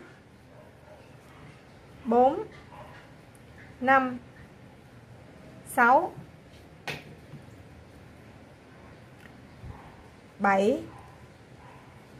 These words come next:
Tám. Chín. Mười. Mười một. Mười hai.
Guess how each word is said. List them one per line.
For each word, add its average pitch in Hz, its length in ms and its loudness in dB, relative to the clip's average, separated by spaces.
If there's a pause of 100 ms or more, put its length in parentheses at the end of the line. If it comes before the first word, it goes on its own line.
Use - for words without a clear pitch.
(240)
Tám. 262 400 4 (1160)
Chín. 302 380 4 (1400)
Mười. 220 440 4 (1040)
Mười 220 200 4
một. 196 340 4 (1200)
Mười 220 320 2
hai. 254 460 4